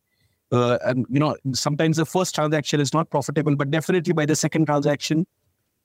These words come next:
we want the consumer to have start generating some profits. Otherwise, we are happy not to acquire customers. Uh, thankfully, because of our differentiated positioning, we have not seen a growth pressure so far.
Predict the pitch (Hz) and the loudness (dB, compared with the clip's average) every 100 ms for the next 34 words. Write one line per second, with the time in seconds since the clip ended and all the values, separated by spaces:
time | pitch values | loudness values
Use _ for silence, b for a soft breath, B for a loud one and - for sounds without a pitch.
0 | - 143 147 147 147 135 139 143 139 - | -2 0 2 2 0 0 2 2 0 -2
1 | 135 - 143 139 139 131 131 135 127 110 | -2 -2 -2 -2 0 0 0 -2 -4 -2
2 | 135 - 135 139 135 139 139 135 - _ | -4 -4 -2 0 2 2 0 -2 -8 _
3 | _ _ _ - 139 131 - 156 156 151 | _ _ _ 0 0 0 0 2 2 2
4 | 156 135 - 127 120 117 - 107 101 - | 0 0 2 0 0 -2 -2 -2 -4 -8
5 | - _ _ _ _ _ 113 117 117 - | -12 _ _ _ _ _ -2 0 0 0
6 | 170 156 190 175 160 170 156 151 135 123 | -2 0 0 0 0 0 0 0 -2 0
7 | 147 139 170 151 139 151 156 143 160 147 | 0 2 0 0 0 0 0 2 2 2
8 | 135 143 - - 156 143 143 143 143 131 | 2 0 0 0 0 2 0 0 -2 -2
9 | 147 151 139 147 160 | 0 0 0 0 -2